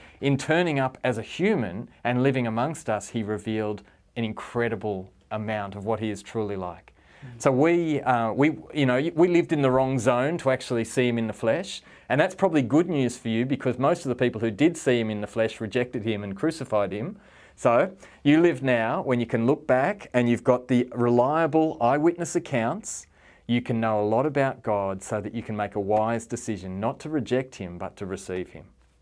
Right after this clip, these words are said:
Speaker 1: Yep, you can know as much about God as he's willing to reveal, and he's revealed plenty.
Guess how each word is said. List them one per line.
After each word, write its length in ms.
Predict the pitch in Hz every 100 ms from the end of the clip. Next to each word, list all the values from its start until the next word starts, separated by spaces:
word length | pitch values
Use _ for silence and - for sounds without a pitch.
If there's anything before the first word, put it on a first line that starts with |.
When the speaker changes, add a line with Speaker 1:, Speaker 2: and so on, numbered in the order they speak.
| _ _ - - - -
Speaker 1:
Yep, 300 | 110 - - -
you 80 | 117
can 80 | 92
know 140 | 107
as 80 | 104
much 260 | 135 160
about 260 | 147 143 -
God 320 | 113 101 98
as 120 | 95
he's 200 | 110 101
willing 300 | 110 117 127
to 100 | 113
reveal, 380 | 110 101 95 90
and 80 | 90
he's 140 | 87
revealed 480 | 95 92 95 95 92
plenty. 380 | - 95 95 95